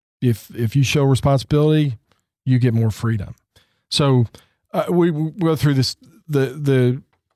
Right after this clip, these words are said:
we talked about there's two, prohibitive training, which is the kind of the walls of the funnel.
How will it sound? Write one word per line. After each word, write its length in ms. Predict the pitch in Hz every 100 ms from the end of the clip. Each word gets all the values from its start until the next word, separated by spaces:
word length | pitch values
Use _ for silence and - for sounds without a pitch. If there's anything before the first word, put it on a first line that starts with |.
| _ _ _ _
we 300 | 170 170 170
talked 200 | 160 175 139
about 160 | 135
there's 180 | 135 120
two, 280 | - 151 120
prohibitive 520 | - 143 175 185 147
training, 360 | - 139 139 131
which 180 | 127 127
is 140 | 107
the 260 | 131 120 120 _
kind 140 | - 139
of 60 | 127
the 60 |
walls 520 | 113 120 131 131 123
of 80 | 113
the 60 | 110
funnel. 580 | - 113 113 107 113